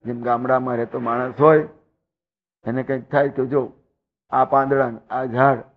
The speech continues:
આને આ રીતે લઈ લેજે, તરત આરામ થઈ જશે, થાય એ પ્રમાણે. તો એ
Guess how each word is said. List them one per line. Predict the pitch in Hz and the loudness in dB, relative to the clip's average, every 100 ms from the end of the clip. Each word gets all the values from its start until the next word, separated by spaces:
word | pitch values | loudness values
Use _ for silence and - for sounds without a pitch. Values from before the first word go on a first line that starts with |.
| _ _ _ _ - | _ _ _ _ -8
આને | 120 131 | -4 -2
આ | 127 | -4
રીતે | 127 - 127 - _ _ | -4 -6 -6 -12 _ _
લઈ | 120 143 | 0 2
લેજે, | 147 131 123 104 - _ _ _ _ _ _ _ _ _ - | 4 2 0 -4 -8 _ _ _ _ _ _ _ _ _ 2
તરત | 139 143 | 2 2
આરામ | - 127 131 | 2 2 0
થઈ | 135 170 | 2 2
જશે, | 156 127 - _ _ _ _ _ _ _ _ _ - 139 | 2 -2 -8 _ _ _ _ _ _ _ _ _ -18 -12
થાય | 143 156 214 | 2 2 2
એ | |
પ્રમાણે. | 156 131 139 127 _ _ _ _ _ _ - | -2 -10 -14 -20 _ _ _ _ _ _ -2
તો | 175 | 6
એ | 180 202 | 6 6